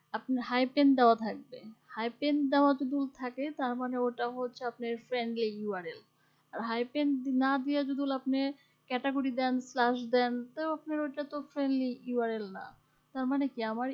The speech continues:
ইউআরএলটা ফ্রেন্ডলি না। দেখেন আমার ইউআরএলটা কি ওরকম না, আমার ইউআরএলটা স্ল্যাশ দেওয়া, সবগুলাতেই স্ল্যাশ দিয়ে দিয়ে আটকা দিছে।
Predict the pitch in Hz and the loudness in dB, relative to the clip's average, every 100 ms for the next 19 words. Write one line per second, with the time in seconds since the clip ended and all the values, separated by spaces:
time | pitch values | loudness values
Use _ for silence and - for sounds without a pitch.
0 | - 247 247 240 240 277 - 254 240 220 | -6 -4 -2 -2 -2 -6 -4 -2 0 0
1 | 196 185 - _ _ _ _ _ _ _ | -2 -8 -18 _ _ _ _ _ _ _
2 | - 233 208 240 - _ _ _ _ _ | -18 -16 -14 -16 -18 _ _ _ _ _
3 | - 233 240 254 - - - 247 262 269 | -8 -4 -2 -4 -6 -14 -8 -4 -2 -2
4 | 269 269 285 294 330 202 - - 233 226 | -2 -2 -4 -4 -8 -8 -12 -10 -6 -4
5 | 214 226 247 247 247 262 254 - - - | -4 -4 -4 -2 -4 -6 -10 -12 -12 0
6 | 226 226 226 208 - - - _ _ _ | 4 4 2 -4 -6 -8 -14 _ _ _
7 | _ _ _ _ _ _ _ 277 247 240 | _ _ _ _ _ _ _ -6 -4 -2
8 | 254 254 247 240 247 233 233 233 208 214 | -2 -2 -6 -6 -4 -4 -4 -4 -4 -4
9 | 202 - 185 202 - | -6 -8 -14 -14 -20